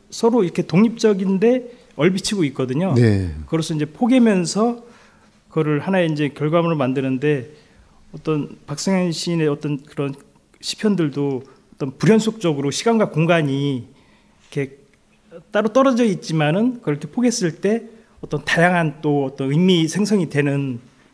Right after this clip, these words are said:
Speaker 1: 예, 그런 부분을 읽고 좀 시가 어렵지만 나름대로, 예,
Speaker 2: 음.
Speaker 1: 어떤 또 재밌게 읽었습니다.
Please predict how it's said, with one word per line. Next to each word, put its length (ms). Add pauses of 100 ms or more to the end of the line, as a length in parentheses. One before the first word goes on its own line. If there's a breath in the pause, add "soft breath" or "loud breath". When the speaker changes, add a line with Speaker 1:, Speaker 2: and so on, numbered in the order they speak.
(140)
Speaker 1:
예, 80
그런 360
부분을 600 (120)
읽고 720 (880 loud breath)
좀 120
시가 240
어렵지만 480
나름대로, 400
예, 120
Speaker 2:
음. 60
Speaker 1:
어떤 280 (500)
또 100
재밌게 320
읽었습니다. 500